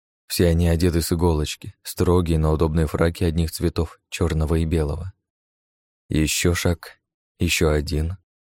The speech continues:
Я иду, не скрываясь, держа руки в карманах. Единственный шанс выиграть время — это показать, что мы пришли, нас много, и мы готовы убивать.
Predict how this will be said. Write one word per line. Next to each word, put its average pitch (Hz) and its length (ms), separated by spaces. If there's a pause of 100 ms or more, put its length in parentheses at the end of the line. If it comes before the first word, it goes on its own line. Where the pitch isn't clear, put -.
(580)
Я 113 320
иду, 143 160
не 151 100
скрываясь, 113 580
держа 95 440
руки 90 260
в 85 80
карманах. 82 680 (460)
Единственный 87 600
шанс 82 320
выиграть 85 440
время — 85 440 (260)
это 101 220
показать, 120 420
что - 200
мы 127 140
пришли, 104 640
нас 80 280
много, 90 500 (240)
и 90 120
мы 107 140
готовы 110 400
убивать. 101 600